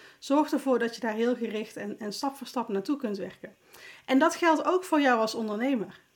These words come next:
Wat is jouw droom? Waar wil je uiteindelijk zijn? En wat is voor jou die gouden medaille?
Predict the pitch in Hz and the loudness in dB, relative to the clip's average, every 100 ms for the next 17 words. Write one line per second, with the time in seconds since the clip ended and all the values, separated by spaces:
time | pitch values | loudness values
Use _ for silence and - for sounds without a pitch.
0 | _ _ _ _ 233 285 311 - 247 220 | _ _ _ _ -2 0 0 2 2 2
1 | 226 262 240 208 247 247 277 277 226 214 | 2 4 4 4 2 4 4 4 2 -2
2 | 254 262 233 214 - 233 185 - _ _ | -2 0 -2 -4 -2 -2 -2 -8 _ _
3 | - - - _ 226 240 320 285 269 - | -20 -20 -20 _ 2 4 4 2 -2 0
4 | 254 226 226 269 247 240 254 233 226 208 | 0 4 6 6 4 2 2 2 0 0
5 | 233 247 196 | 2 2 0